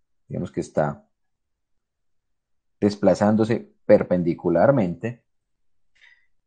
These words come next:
Entonces, en el primer punto de contacto, pues la velocidad de corte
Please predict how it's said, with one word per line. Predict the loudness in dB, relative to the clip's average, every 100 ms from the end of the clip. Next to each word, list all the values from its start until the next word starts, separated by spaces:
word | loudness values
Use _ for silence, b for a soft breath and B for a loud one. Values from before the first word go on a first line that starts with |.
| -6
Entonces, | 2 2 4 4 2 -16 _ _ _ _ _ _ _ _ 2
en | 6
el | 6 6
primer | 4 4 4
punto | 0 4 4
de | 4
contacto, | 0 2 2 2 -2 0
pues | 0
la | 0
velocidad | 0 -4 -6 -4 -4 -4 -8
de | -6 -6
corte | 0 0 0 -4 -4 -4 -14